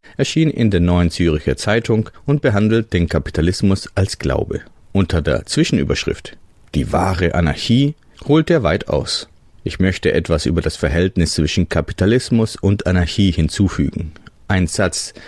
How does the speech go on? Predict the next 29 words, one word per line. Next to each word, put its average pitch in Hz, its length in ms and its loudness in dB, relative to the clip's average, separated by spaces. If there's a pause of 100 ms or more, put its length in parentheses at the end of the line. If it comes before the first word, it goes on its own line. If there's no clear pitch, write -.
(140)
den 101 200 0
einer 101 260 2
der 92 140 0
vier 113 240 0
Schurken 104 480 2
in 82 80 0
Pasolinis 90 560 2
Film 120 420 2
Die 87 160 0
hundertzwanzig 87 720 0
Tage 85 320 0
von 90 240 2
Sodom 90 380 0
ausspricht, - 600 -6
lautet: 95 500 0 (180)
"Die - 180 0
einzig 131 480 -2
wahre 92 360 2
Anarchie 104 500 2
ist - 280 -4
die 67 100 2
Anarchie 87 420 0
der 90 120 0
Macht." - 420 -4 (280)
Im 101 160 0
gleichen 104 360 2
Sinne 107 300 2
hatte 87 180 0
Benjamin 95 640 2